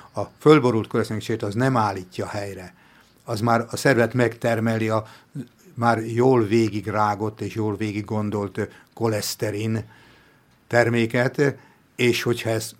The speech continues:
megtermelik, és a szervezet nem tudja fölhasználni, mert az antikoleszterintes termelése lecsökkent,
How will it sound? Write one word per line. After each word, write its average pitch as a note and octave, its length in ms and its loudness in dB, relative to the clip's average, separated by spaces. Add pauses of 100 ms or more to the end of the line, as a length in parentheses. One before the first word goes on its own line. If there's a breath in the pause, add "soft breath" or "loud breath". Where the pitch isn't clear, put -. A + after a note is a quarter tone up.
(180)
megtermelik, A2+ 640 0
és F#2+ 100 -10
a F#2+ 40 -10
szervezet A2+ 340 0
nem D3 180 2
tudja B2 240 4
fölhasználni, G2+ 800 -4 (360 loud breath)
mert A#2 200 2
az A#2+ 140 2
antikoleszterintes A2+ 840 -2
termelése G2+ 760 -4
lecsökkent, A#2 680 -2